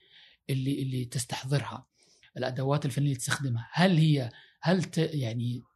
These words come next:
يعني تروق لل-،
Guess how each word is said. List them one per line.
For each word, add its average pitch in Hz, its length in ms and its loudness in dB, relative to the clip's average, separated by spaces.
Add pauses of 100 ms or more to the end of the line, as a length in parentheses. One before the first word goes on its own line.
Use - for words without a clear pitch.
(560)
يعني 113 460 -6 (560)
تروق 175 440 4 (380)
لل-، 131 200 -6